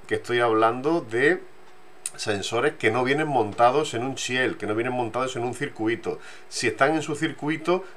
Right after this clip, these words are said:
ya tienen todo lo necesario para funcionar. Por lo tanto, simplemente es darle voltaje,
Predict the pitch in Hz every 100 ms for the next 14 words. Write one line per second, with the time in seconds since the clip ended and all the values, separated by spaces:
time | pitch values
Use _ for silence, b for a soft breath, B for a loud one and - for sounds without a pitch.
0 | - 101 143 165 - 131 156 156 131 123
1 | 143 135 107 101 - 113 147 139 117 101
2 | 90 92 104 92 - 90 90 90 101 107
3 | - 98 107 101 107 110 123 110 131 165
4 | B B B 90 90 95 98 92 131 135
5 | 143 170